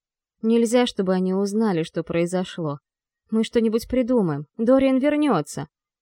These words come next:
«Я? Выйти? Зачем?» «Ты владычица. Они хотят тебя видеть». Я встала на колени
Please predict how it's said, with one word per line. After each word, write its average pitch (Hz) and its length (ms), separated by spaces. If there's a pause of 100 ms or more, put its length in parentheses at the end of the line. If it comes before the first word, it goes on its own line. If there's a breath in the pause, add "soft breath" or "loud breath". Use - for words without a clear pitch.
(420)
«Я? 220 320 (720)
Выйти? 202 540 (300)
Зачем?» 190 420 (1160)
«Ты 180 120
владычица. 214 720 (320)
Они 196 240
хотят 208 320
тебя 254 240
видеть». 277 400 (640)
Я 226 300
встала 220 320
на 208 140
колени 214 580